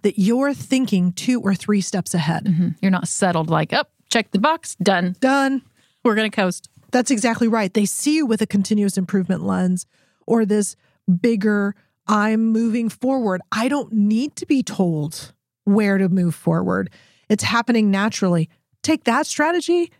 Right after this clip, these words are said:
Speaker 1: You've already figured out how to go promote yourself. So simple. I love it, love it, love it.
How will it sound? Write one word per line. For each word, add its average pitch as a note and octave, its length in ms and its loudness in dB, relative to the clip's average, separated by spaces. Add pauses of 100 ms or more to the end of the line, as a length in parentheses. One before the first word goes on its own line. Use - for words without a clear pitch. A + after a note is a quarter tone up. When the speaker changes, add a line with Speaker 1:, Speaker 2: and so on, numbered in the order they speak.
(260)
Speaker 1:
You've C4 300 2
already G3+ 240 2
figured F3+ 320 0
out E3+ 160 0
how E3+ 140 -2
to E3+ 60 2
go E3+ 160 0
promote E3+ 320 -2
yourself. E3+ 440 -2 (240)
So B3 500 -2 (100)
simple. F3 680 0
I F3+ 80 2
love G3+ 320 2
it, C#4 140 -2 (100)
love G#3 200 2
it, - 120 -6
love F#3 260 2
it. - 380 -6